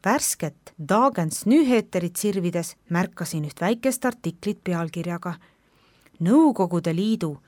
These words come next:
julgeolekupolitsei K G B viib Balti pealinnades läbi arreteerimisi. Tallinnas on kinni võetuid juba sadu."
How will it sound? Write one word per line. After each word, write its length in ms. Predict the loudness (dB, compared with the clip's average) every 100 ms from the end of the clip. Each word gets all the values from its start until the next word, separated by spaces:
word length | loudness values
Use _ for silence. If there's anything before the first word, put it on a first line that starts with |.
| _ _ 0
julgeolekupolitsei 1300 | 4 4 2 -2 -2 -6 -8 0 2 2 0 -4 -4
K 240 | -2 -2 -2
G 140 | -4
B 400 | 0 2 2 0 _ _ _ _ -6
viib 180 | -6 0
Balti 400 | 4 4 2 -4
pealinnades 920 | 2 4 4 4 4 4 2 0 -4 -14 _ _
läbi 300 | -4 -2 0
arreteerimisi. 1000 | 0 0 -2 -2 -2 -2 -4 -6 -8 -10 _ _ _ _ _ _
Tallinnas 500 | 2 4 6 4 4
on 160 | 2 2
kinni 340 | 4 4 4
võetuid 520 | 2 0 -2 -6 -6 -8
juba 280 | -8 -6 -6
sadu." 380 | -4 -4 -4